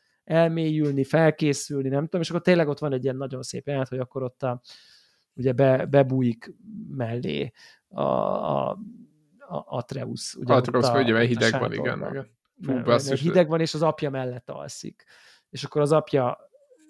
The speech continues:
Speaker 1: mesél neki egy mesét, ami most mindegy is, hogy mi a mese,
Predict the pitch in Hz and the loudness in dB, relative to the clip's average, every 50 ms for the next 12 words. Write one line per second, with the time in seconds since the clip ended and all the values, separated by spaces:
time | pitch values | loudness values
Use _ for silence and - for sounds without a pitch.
0 | 311 254 214 147 143 135 - - 135 123 123 131 139 - - 135 135 139 156 175 | -8 -2 2 2 2 2 2 0 -2 -2 -2 -4 -8 -8 -6 -4 0 4 4 4
1 | - - - 170 160 156 151 151 151 - - _ _ _ _ _ _ _ _ _ | 4 6 6 6 8 8 8 6 4 0 -20 _ _ _ _ _ _ _ _ _
2 | _ _ _ - 196 139 135 139 131 135 - - 165 180 180 165 156 143 135 139 | _ _ _ -10 -6 -2 -2 -2 -2 -2 0 4 6 6 6 6 6 4 4 4
3 | 143 139 - - 131 131 135 139 120 117 131 165 160 - - 165 151 147 143 143 | 2 2 0 -4 -4 -2 0 0 0 0 0 -2 -2 0 2 4 4 4 4 2